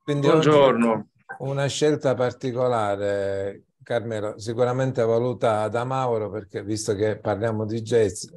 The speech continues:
Speaker 1: con lui ne abbiamo parlato tante altre volte, ma io ne vorrei riparlare con piacere, visto anche i personaggi che abbiamo in collegamento.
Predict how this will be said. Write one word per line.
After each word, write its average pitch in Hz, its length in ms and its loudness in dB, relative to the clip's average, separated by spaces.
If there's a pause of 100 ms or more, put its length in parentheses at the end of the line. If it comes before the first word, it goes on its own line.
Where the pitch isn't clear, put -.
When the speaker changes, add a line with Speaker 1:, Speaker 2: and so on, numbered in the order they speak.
Speaker 1:
con 107 160 -6
lui 110 140 0
ne 107 80 -2
abbiamo 107 300 -2
parlato 113 440 0
tante 113 300 -4
altre 127 300 0
volte, 104 420 -2 (380)
ma 143 100 0
io 143 200 2
ne 127 200 0
vorrei 123 420 0
riparlare 127 540 -2
con 123 160 -4
piacere, 120 460 0
visto 120 340 -4
anche 117 540 -4 (380)
i 113 120 -6
personaggi 117 720 0
che 101 100 0
abbiamo 110 380 0
in 104 80 -6
collegamento. 101 960 -4